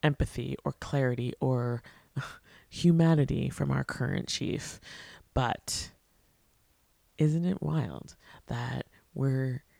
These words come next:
what we're seeing from this particular, um, leader, this country's leader, um, sorry, New Zealand's country's leader, New Zealand's leader, um, and what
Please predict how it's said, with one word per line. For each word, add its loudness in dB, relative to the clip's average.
what 2
we're 6
seeing 4
from -4
this -2
particular, 0
um, -4
leader, 2
this -8
country's -4
leader, -2
um, -8
sorry, -8
New 0
Zealand's 2
country's -6
leader, -2
New -2
Zealand's -6
leader, -8
um, 2
and 2
what 6